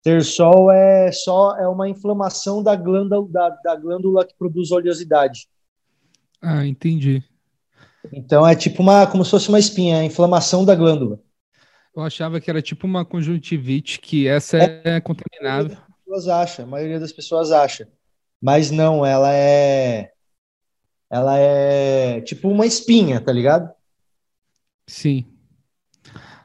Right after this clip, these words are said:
Speaker 2: O... Eu tinha uma ideia de fazer isso, fazer uma tenda no centro que você pode,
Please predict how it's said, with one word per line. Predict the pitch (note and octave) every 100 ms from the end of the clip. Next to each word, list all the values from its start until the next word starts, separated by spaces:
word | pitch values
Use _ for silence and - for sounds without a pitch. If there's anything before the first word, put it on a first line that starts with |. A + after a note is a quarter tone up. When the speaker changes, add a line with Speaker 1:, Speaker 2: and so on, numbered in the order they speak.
| _ _
Speaker 2:
O... | D#3+ F3+ F#3 F#3 F3+ E3+ D#3+ D3+ C3+ B2+ A2+ A2
Eu | - C#3+
tinha | -
uma | F#3+
ideia | G#3 E3 D3+ C#3+
de | B2+
fazer | - C#3 B2+
isso, | C3+ B2+ -
fazer | - B2+ C3+
uma | C#3+
tenda | C3+ - D3 D#3 C#3+
no | C3+
centro | - C#3 D3 E3 C#3 B2+
que | -
você | C3+ C#3 -
pode, | B2+ C#3 C3+ C3+ C#3 C#3 C#3 C3 B2 A#2+